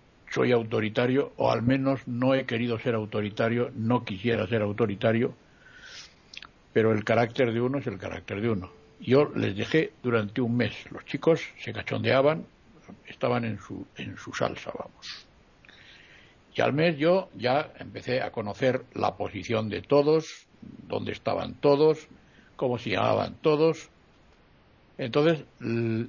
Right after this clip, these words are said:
tenía una clase de treinta y cinco chicos y chicas. Y al mes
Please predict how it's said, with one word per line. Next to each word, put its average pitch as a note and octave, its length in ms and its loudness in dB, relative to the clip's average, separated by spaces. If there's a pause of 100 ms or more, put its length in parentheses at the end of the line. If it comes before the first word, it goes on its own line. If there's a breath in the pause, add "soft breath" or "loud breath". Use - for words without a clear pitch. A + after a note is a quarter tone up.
(140)
tenía C3 300 2
una D3 260 0
clase C#3 360 0
de A2+ 340 -2
treinta A2 380 -4
y G#2+ 100 -2
cinco G#2+ 720 -2
chicos G2 400 -6
y G2 60 -4
chicas. - 500 -8 (1800)
Y C#3 160 8
al A2 160 6
mes A#2+ 280 0